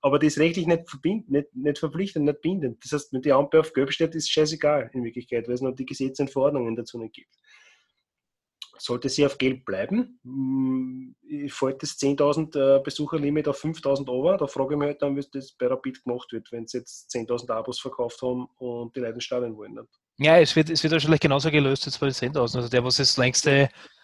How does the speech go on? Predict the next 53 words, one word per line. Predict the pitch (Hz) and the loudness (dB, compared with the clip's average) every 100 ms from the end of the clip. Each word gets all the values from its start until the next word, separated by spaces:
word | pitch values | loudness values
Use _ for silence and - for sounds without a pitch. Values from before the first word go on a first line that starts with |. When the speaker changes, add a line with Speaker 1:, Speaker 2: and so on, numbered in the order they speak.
| - - | -16 2
Speaker 1:
Genau. | 156 | 8
Speaker 2:
Abo | 139 - 175 | 8 8 4
Speaker 1:
Also | 151 | 8
Speaker 2:
hat, | 175 | 10
Speaker 1:
wir, | 185 | 10
Speaker 2:
wenn | 175 | 10
wir | 175 | 10
Speaker 1:
wir | |
Speaker 2:
mal | 170 | 10
Speaker 1:
zwar, | 170 185 180 | 12 12 10
Speaker 2:
anderen | 180 156 | 8 4
Speaker 1:
wir | 156 | 2
zwar | 160 175 | 6 8
gegen | 180 175 180 | 8 8 6
den | 180 | 6
Dominik | 147 151 151 123 | 6 6 6 2
nicht. | 113 110 - - | -2 -2 -4 0
<laughs> | 170 339 | 6 8
Speaker 2:
Das | 180 - | 8 6
gl-, | 202 214 202 | 4 6 6
ich | 196 | 4
glaub | - 175 180 | 6 6 6
nicht, | 190 208 - | 4 4 4
dass | 190 - | 2 6
wir, | 185 185 185 | 10 10 10
genau, | 160 165 131 - _ - - | 6 4 4 0 _ -20 -10
ich | 143 | -2
glaube | - 147 165 | 2 4 4
nicht, | 165 - 170 | 2 4 6
dass | 156 | 6
wir, | 151 151 147 139 135 135 - - _ _ _ | 6 4 6 6 4 0 -6 -14 _ _ _
dass | 135 131 | -6 -4
wir | |
unter | 143 139 | -8 -8
die | 139 | -10
fünftausend | 147 - 127 120 | -10 -8 -6 -4
reinfallen, | 117 - 107 107 | -6 -10 -16 -6
weil | 117 | -4
es | - | -4
vor | - 131 147 | 0 2 2
uns | 139 - | 0 -4
sicher | 143 139 | -8 -6
schon | 131 131 | -4 -4
irgendwelche | 131 135 135 - _ _ | -4 -6 -6 -12 _ _
fünftausend | - 143 139 131 - | -12 -2 0 0 -2
Fans | 131 135 | -2 -2
gegeben | 139 | -10
hat, | 127 | -8
die | 135 | -8
eine | |
Chance | 127 120 | -6 -8
gehabt | - 110 | -8 -10
haben. | 107 | -12